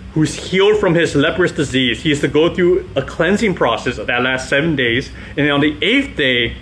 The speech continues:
he would then make a sacrificial offering before the Lord. So there's, there's eighth day is significant here.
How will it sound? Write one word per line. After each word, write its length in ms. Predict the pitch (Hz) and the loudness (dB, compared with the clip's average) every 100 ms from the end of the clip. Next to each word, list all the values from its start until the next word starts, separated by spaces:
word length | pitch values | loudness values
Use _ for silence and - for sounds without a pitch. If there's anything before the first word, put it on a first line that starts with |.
| - | 0
he 80 | |
would 140 | 156 147 | 2 4
then 180 | 151 156 | 2 2
make 140 | 151 | 0
a 40 | |
sacrificial 640 | 147 - 151 151 151 135 156 120 | -2 -2 -2 0 0 0 0 0
offering 320 | 143 147 127 | -2 0 -2
before 380 | 117 - 113 107 | -4 -2 -2 0
the 60 | |
Lord. 400 | 104 120 131 92 - - - - - - | 0 0 2 0 -6 -16 -16 -16 -14 -6
So 160 | 208 | -2
there's, 260 | 196 202 - | 2 0 0
there's 260 | 214 180 - | 0 0 0
eighth 280 | 220 277 | 0 2
day 140 | 247 220 | 2 2
is 120 | - | 0
significant 680 | - 208 165 160 135 - 113 | -4 0 2 2 0 -4 -4
here. 280 | 113 101 | -2 -2